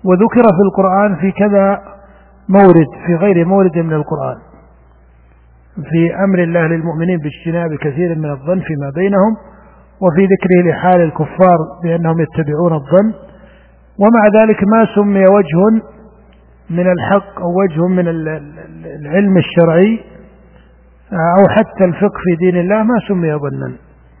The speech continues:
فالإشكال هو في ترتيب مسألة الظن، ثم طرح السؤال بعد ذلك: هل الظن يعتبر في الأحكام الشرعية أو لا يعتبر في الأحكام الشرعية؟ نعم.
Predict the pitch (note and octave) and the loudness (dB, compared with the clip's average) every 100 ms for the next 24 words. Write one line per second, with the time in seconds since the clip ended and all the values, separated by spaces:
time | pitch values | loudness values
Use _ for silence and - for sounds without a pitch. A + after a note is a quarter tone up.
0 | _ _ _ _ _ _ _ _ _ F3+ | _ _ _ _ _ _ _ _ _ -8
1 | F3 - G#3+ A#3 G#3+ A3 E3+ G3+ F#3+ D#3 | -8 -4 0 2 2 2 0 -2 -2 0
2 | A3 G3+ F#3+ - G3 F#3 F3 D3+ F3+ A3 | -2 0 0 0 0 0 0 0 2 2
3 | A3 - - - G#3 G3+ G3+ G3 G3 - | -2 -10 -20 -6 -2 2 4 2 0 -2
4 | G#3+ G3 F#3 - F#3+ F3+ E3 E3 E3 E3+ | 0 2 -2 0 0 0 0 -2 0 2
5 | G3 G3+ F#3 F#3 E3 E3 F#3 E3+ C#3+ F#3 | 2 2 0 0 0 0 0 -2 0 2
6 | F3+ F#3+ - - - - - - _ _ | 4 2 0 -20 -20 -20 -20 -20 _ _
7 | - F3+ F3 - F#3 F3+ - F3 D#3+ E3+ | -6 -2 -2 0 0 0 -4 -2 0 2
8 | G3 F#3+ F#3 F3+ F#3 F3+ E3 D3 F3+ E3+ | 4 2 0 -2 -2 0 -2 -2 -2 -2
9 | D3+ D#3+ B2+ - E3 F#3+ F#3 - _ _ | -2 -4 -6 -4 -2 -2 -4 -16 _ _
10 | _ - E3+ - D3 B2 A2 A2 A2+ D#3+ | _ -16 -14 -6 -6 -6 -12 -16 -16 -12
11 | C3+ G2 | -12 -14